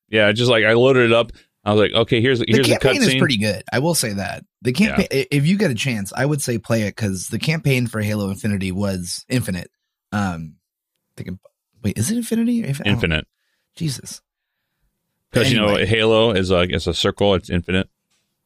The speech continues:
Speaker 2: Well, it could also represent infinity, Charlie.
Speaker 1: That's this.
Speaker 2: So it's not, no, it could, shut up. Anyway, you should play it. The game is fun. The actual campaign is great. I mean, everyone's upset because there should
Speaker 1: I'll,
Speaker 2: be
Speaker 1: I'll make
Speaker 2: more.
Speaker 1: a deal.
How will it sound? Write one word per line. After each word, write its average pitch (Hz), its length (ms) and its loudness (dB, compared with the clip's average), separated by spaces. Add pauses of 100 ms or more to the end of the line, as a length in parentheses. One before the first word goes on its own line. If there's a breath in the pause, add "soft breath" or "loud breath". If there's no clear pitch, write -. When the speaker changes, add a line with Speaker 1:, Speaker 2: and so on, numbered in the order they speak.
(140)
Speaker 2:
Well, 117 120 0
it 107 60 -2
could 127 100 -4
also 104 420 -4 (140)
represent 98 400 -2
infinity, 87 520 -2 (120)
Charlie. 85 440 -4 (400)
Speaker 1:
That's - 260 -6
this. 85 260 -2
Speaker 2:
So - 260 -4
it's 87 160 -6
not, 107 260 -2 (340)
no, 151 400 -2
it 127 140 -6
could, 180 240 -4
shut - 200 -8
up. - 180 -18 (640)
Anyway, 104 560 0
you 143 120 2
should 147 140 0
play 139 160 2
it. 90 60 -6
The 98 60 -4
game 123 160 0
is 113 80 -2
fun. 101 300 -4
The 117 160 0
actual 135 280 -2
campaign 113 280 -2
is 95 80 -4
great. 90 220 -6
I - 40 -6
mean, 131 120 2
everyone's 143 320 0
upset 113 320 0
because 98 560 -4
there 107 120 0
should 120 60 4
Speaker 1:
I'll, 156 160 2
Speaker 2:
be 107 60 0
Speaker 1:
I'll 135 120 2
make 156 180 2
Speaker 2:
more. 127 60 -2
Speaker 1:
a - 20 0
deal. 107 440 0